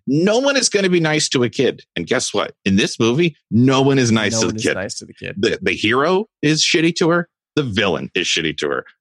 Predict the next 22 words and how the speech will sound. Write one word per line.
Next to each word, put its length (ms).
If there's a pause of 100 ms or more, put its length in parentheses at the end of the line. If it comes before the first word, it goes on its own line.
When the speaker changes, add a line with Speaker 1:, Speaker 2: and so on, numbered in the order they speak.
Speaker 1:
They 100
Speaker 2:
Correct. 160
Speaker 1:
push 160
her 80
around. 480 (220)
They 80
push 300
her 60
in 60
the 60
water. 520
They 120
toss 360
her 120
over 240
here. 440 (220)
It 140
doesn't, 360 (220)
it, 160 (340)
does 140
he 80
s-, 280